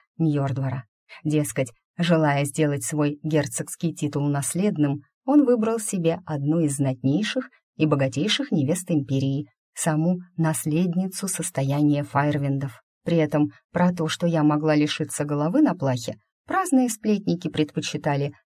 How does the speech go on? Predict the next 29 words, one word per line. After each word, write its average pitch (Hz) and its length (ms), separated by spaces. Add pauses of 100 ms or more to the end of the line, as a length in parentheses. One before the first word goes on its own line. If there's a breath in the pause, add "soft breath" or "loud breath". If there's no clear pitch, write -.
не 180 140
вспоминать, 170 760 (320)
ведь 165 220
указом 156 400
императора 147 580
с 220 120
меня 151 260
были 147 240
сняты 143 520 (160)
все - 220
обвинения. 156 880 (480)
И 175 160
теперь 170 440 (140)
намекать 170 580
на 156 160
то, 165 180
что - 180
я 151 160
причастна 147 600
к 147 60
заговорам 143 600
или 139 160 (180 loud breath)
тёмной 147 380
магии, 147 540 (240)
значило 156 540
усомниться 170 720 (180)
в 165 80
решении 170 520
владыки. 175 580